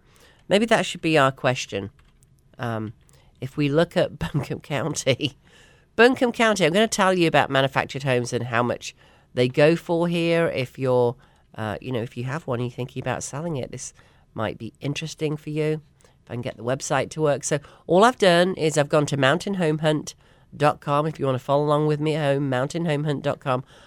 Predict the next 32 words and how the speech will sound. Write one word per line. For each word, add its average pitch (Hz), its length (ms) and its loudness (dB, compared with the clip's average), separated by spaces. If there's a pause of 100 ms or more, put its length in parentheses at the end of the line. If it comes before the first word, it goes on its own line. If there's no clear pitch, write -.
(140)
I 170 80 -4
typed - 420 0
Buncombe 160 340 2
County. 131 540 -2 (320)
Now 147 200 6
I'm 190 80 2
gonna 208 180 0
go 160 180 4
top - 300 -2
right 151 640 0 (380)
to - 100 -12
the 123 140 -2
little 135 400 2
more 180 420 0
button. 113 500 -4 (640)
Let's - 180 -8
hope 156 180 0
it, - 80 -12
<laughs> - 40 -18
I've - 220 -10
got - 200 -12
manufactured - 640 -12
on 160 200 -20
here, - 100 -20 (380)
please. 247 600 -20 (840)
Uh, 120 200 -4
now 135 280 2
I'm 160 120 2
looking 160 280 -2
through 165 260 -2
here, 156 420 0
and, 135 580 -2